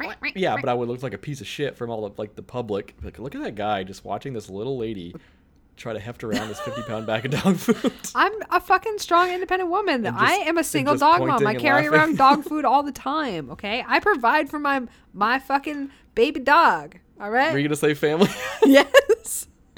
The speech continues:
Speaker 1: You ain't got no family.
Speaker 2: Oh, no. I provide for my animals. I provide for my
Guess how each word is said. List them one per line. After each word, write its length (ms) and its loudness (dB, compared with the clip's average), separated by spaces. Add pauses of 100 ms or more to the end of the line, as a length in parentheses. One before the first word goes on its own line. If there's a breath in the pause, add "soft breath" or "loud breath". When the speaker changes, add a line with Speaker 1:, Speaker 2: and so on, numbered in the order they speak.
(380 loud breath)
Speaker 1:
You 160 -6
ain't 120 -2
got 200 -4
no 100 -6
family. 340 -6
Speaker 2:
Oh, 400 0
no. 640 -10
I 120 -4
provide 360 -2
for 120 -14
my 180 -6
animals. 640 -8
I 60 -10
provide 380 -8
for 100 -20
my 360 -16